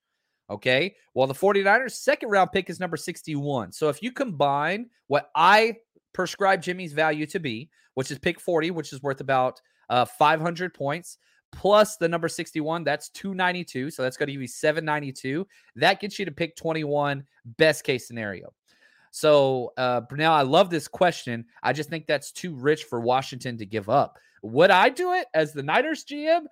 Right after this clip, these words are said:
Hell yes. <laughs> I, I would, I would love to do that.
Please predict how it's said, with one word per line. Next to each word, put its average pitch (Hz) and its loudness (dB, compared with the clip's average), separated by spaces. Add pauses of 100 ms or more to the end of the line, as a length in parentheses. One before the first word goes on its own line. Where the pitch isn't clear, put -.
(180)
Hell 285 4
yes. 339 4
<laughs> - -8 (1120)
I, 151 4 (240)
I 214 4
would, 196 0
I 226 4
would 240 4
love 277 6
to 262 -4
do 156 -2
that. 101 -4